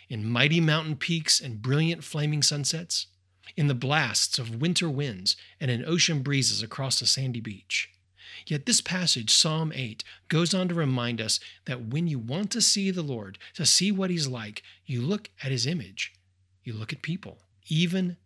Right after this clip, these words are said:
limited humanity. And as we'll cover later this week, this psalm points not to the best of us, but even the weakest. As I've thought about this seemingly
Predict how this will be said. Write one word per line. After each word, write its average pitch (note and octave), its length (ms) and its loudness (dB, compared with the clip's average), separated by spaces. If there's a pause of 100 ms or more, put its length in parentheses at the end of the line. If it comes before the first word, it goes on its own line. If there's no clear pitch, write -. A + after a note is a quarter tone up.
(100)
limited D3+ 580 -2 (120)
humanity. G2 800 -10 (260)
And C3 100 -2
as F3 220 0
we'll F#3 100 0
cover D3+ 320 -2
later C3+ 300 0
this D3+ 240 0
week, D#3 220 -2 (180)
this F#3 180 4
psalm F#3+ 200 0
points D#3 340 -2
not F3 300 0
to - 100 -2
the A#2 100 -4
best G#2 380 -2
of G2+ 80 -12
us, - 300 -4 (340)
but A#2 140 -14
even D#3+ 480 -4 (120)
the C#3 120 -6
weakest. - 600 -4 (640)
As E3+ 140 4
I've D#3 80 2
thought A3+ 180 2
about E3 220 -2
this - 160 4
seemingly D3 640 2